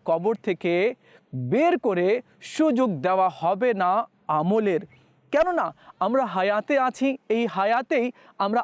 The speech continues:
আমল করতে পারবো, কিন্তু কবরের জীবনে আমরা আমল করতে পারবো না, আর নেকিও আমরা সঞ্চয় করতে পারবো না। এই জন্য তো বলা হচ্ছে, আপনি, আমি,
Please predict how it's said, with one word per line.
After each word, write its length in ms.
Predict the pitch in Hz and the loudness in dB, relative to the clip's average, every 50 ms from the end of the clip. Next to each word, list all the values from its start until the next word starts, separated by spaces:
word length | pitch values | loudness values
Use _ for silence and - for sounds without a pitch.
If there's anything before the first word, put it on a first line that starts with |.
| - - | -2 -2
আমল 300 | 202 226 262 302 311 302 | -2 0 2 2 0 0
করতে 300 | 226 254 208 175 - 185 | 0 -2 -2 -2 -2 -2
পারবো, 420 | - - 160 151 160 160 147 135 | -2 0 0 0 0 -2 -4 -6
কিন্তু 360 | 135 - 160 151 - - 156 - - _ - | -4 -4 -4 -4 -4 -4 -6 -8 -8 _ -2
কবরের 640 | 170 165 180 220 262 349 349 339 339 349 330 254 | 2 2 2 2 2 2 2 2 2 2 0 0
জীবনে 500 | 208 247 285 294 277 330 320 285 269 254 - - | 0 0 0 2 2 0 0 2 0 -2 -2 -2
আমরা 340 | - 196 196 208 220 202 - _ - | -2 -2 0 0 -2 -2 -2 _ -2
আমল 380 | 165 170 185 202 214 196 160 | -2 0 0 0 0 0 0
করতে 640 | 151 - - 160 160 - _ - 185 196 220 285 311 - _ - - - _ _ _ _ - | -2 -2 -4 -4 -4 -4 _ -2 0 0 0 0 -2 -6 _ -20 -20 -20 _ _ _ _ 0
পারবো 400 | 180 170 175 180 180 208 285 294 | 0 2 2 2 0 -2 -2 0
না, 260 | 285 285 277 285 - - | 0 0 0 -2 -2 -2
আর 200 | 185 185 180 175 | -2 -2 -2 -4
নেকিও 720 | 160 151 160 175 214 254 277 - - 330 320 285 208 165 - - | -4 -4 -2 0 0 0 -2 -2 0 0 2 2 0 -2 -2 -2
আমরা 340 | 175 180 185 190 180 185 226 | -2 -2 0 0 0 -2 -2
সঞ্চয় 720 | 214 - - - 285 294 302 294 262 - - 226 190 196 208 | -4 -8 -6 -2 0 2 2 0 0 0 0 0 0 0 0
করতে 560 | - - 175 170 156 _ _ - 175 185 247 - _ _ - | -2 -2 -2 -2 -2 _ _ -2 0 0 0 -2 _ _ -2
পারবো 480 | 170 147 147 156 160 147 165 170 170 | 0 0 0 0 0 -2 0 0 0
না। 360 | 156 156 196 214 196 151 127 - _ _ | 0 0 0 2 2 0 -2 -6 _ _
এই 100 | - 220 | -2 0
জন্য 180 | 208 294 330 359 | 0 2 0 0
তো 120 | 269 294 | 0 0
বলা 260 | 208 190 185 196 214 202 | 0 2 2 2 0 0
হচ্ছে, 440 | 202 196 175 - - - 147 - - _ _ _ _ _ _ - | -2 -4 -6 -6 -6 -8 -10 -10 -12 _ _ _ _ _ _ -2
আপনি, 540 | 151 160 165 _ _ - 214 196 156 123 - _ _ - | -2 -2 -2 _ _ -6 -4 -4 -4 -6 -8 _ _ -4
আমি, 340 | 165 180 208 220 196 151 | -4 -2 -2 -4 -6 -6